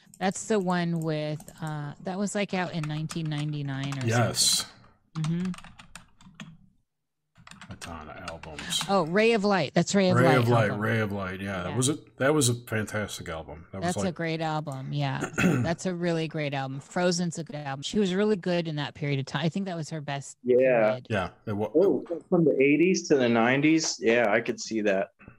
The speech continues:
Speaker 1: Well, she's not even Madonna anymore. It's so hard to look at her. I'm
Speaker 2: <laughs>
Speaker 1: like,
Speaker 2: I know, I don't know
Speaker 1: "What is
Speaker 2: what she... she's some
Speaker 1: going
Speaker 2: kind of
Speaker 1: on?"
Speaker 2: beast.
Speaker 3: <laughs> I
Speaker 1: She
Speaker 3: know.
Speaker 1: turned into a crazy beast. It is unbelievable.
Speaker 3: I
Speaker 1: It's
Speaker 3: know. I,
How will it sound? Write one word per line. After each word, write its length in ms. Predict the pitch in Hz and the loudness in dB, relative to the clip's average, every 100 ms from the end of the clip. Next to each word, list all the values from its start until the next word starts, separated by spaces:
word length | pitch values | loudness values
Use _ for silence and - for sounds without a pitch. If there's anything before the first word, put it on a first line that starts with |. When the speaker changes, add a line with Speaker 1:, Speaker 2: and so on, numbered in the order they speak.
| _ _ _ _ | _ _ _ _
Speaker 1:
Well, 140 | 160 | -6
she's 280 | 170 233 208 | -4 -4 -2
not 80 | 214 | -2
even 240 | 175 160 151 | -2 -2 -4
Madonna 400 | 135 147 147 139 | -4 -4 -2 -4
anymore. 420 | 135 135 139 131 | -4 -2 -2 -2
It's 180 | 156 - | -6 -6
so 200 | 180 190 | -4 -2
hard 220 | 196 185 | -2 -4
to 80 | 147 | -4
look 200 | 160 - | -4 -2
at 160 | 139 | 0
her. 80 | 123 | 0
I'm 100 | 123 | 2
Speaker 2:
<laughs> 180 | 139 139 | 0 2
Speaker 1:
like, 20 | |
Speaker 2:
I 140 | 214 - | 2 2
know, 180 | 254 - | 2 4
I 100 | 214 | 4
don't 160 | 180 185 | 6 6
know 80 | 165 | 6
Speaker 1:
"What 240 | 156 160 | 4 2
is 60 | - | -2
Speaker 2:
what 260 | 170 165 180 | -4 -2 2
she... 60 | 202 | 2
she's 160 | 214 | 4
some 80 | 185 | 2
Speaker 1:
going 80 | - | 2
Speaker 2:
kind 140 | 147 | 4
of 60 | 127 | 6
Speaker 1:
on?" 60 | 120 | 6
Speaker 2:
beast. 500 | 170 143 - - - _ _ | 4 4 2 0 -6 _ _
Speaker 3:
<laughs> 300 | _ - - | _ -10 0
I 200 | 233 190 | 4 4
Speaker 1:
She 60 | 208 | 6
Speaker 3:
know. 240 | 220 202 185 | 6 6 4
Speaker 1:
turned 220 | 240 233 | 2 -2
into 440 | 220 233 220 240 | -2 -2 -2 -2
a 120 | 196 | -2
crazy 520 | 196 202 190 185 208 202 | -4 -4 -2 -2 -4 -4
beast. 420 | 214 214 190 - | -2 -2 -4 -6
It 200 | 180 185 | -6 -4
is 160 | 180 - | -4 -4
unbelievable. 1080 | 180 185 185 180 180 185 185 156 - - - _ _ - _ | -4 -2 -2 -2 -2 -2 -4 -6 -12 -14 -20 _ _ -20 _
Speaker 3:
I 120 | 170 | 4
Speaker 1:
It's 100 | 165 | 6
Speaker 3:
know. 420 | 175 196 185 143 113 | 6 6 6 6 6
I, 240 | 139 135 | 6 2